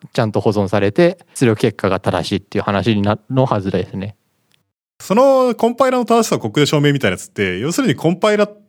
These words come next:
Speaker 2: じゃなくてもいいわけですよね。というか、Aという入力を受け取り、それを調理してBという形に整えるっていうもの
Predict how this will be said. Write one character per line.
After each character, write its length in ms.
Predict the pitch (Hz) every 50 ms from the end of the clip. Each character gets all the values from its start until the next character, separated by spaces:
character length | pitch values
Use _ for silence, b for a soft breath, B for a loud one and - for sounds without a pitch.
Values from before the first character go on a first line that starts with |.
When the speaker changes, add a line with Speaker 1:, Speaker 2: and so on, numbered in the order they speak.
| _ _
Speaker 2:
じ 100 | - -
ゃ 40 | 170
な 100 | 180 190
く 60 | 185
て 80 | - -
も 80 | 98 98
い 60 | 104
い 40 | 101
わ 80 | 92
け 80 | - 87
で 80 | 78
す 140 | 76 - 87
よ 80 | 82 80
ね。 120 | 82 85
と 140 | - - 147
い 40 | 151
う 20 |
か、 220 | 147 107 92 - -
A 160 | - 180 208 208
と 100 | 165 139
い 40 |
う 40 | 120 113
入 200 | 107 117 123 120
力 200 | 131 - - 135
を 40 |
受 120 | 123 - -
け 40 | -
取 300 | 143 120 120 120 127 123
り、 20 | -
そ 160 | - - 135
れ 120 | 135 143
を 280 | 143 139 135 135 135 b b b b b b b b b b
調 220 | - - 175 147 113
理 100 | 110 -
し 100 | - -
て 280 | - 110 98 95 - -
B 260 | 113 104 143 147 139
と 80 | - 104
い 20 |
う 60 | 95
形 280 | 95 101 104 104 - 117
に 100 | 104 101
整 300 | - 107 - - 127 131
え 60 | 123
る 80 | - 95
っ 20 | -
て 340 | - _ _ _ - 110
い 120 | 104 101 107
う 60 | 110
も 100 | 113 113
の 240 | 110 104 107 110